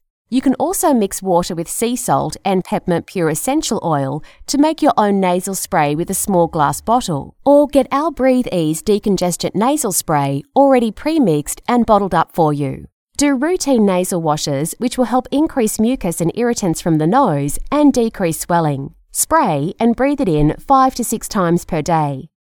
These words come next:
Things to note when doing a nasal wash. Wash your hands. Make a fresh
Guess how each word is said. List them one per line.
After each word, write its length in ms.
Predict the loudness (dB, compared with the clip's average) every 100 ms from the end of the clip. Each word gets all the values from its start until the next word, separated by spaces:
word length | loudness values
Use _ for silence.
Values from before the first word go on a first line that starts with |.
| _ _ 0
Things 180 | 0 2
to 100 | 2
note 360 | 4 4 2 0
when 180 | 2 2
doing 280 | 2 2 2
a 20 |
nasal 380 | 2 0 -2 -2
wash. 580 | -2 -2 -4 -10 -10 _ _ _ _ _ 0
Wash 220 | 2 2
your 100 | 0
hands. 580 | 0 0 0 0 -2 -6 _ _
Make 220 | 2 2 2
a 80 |
fresh 420 | -2 -2 0 -2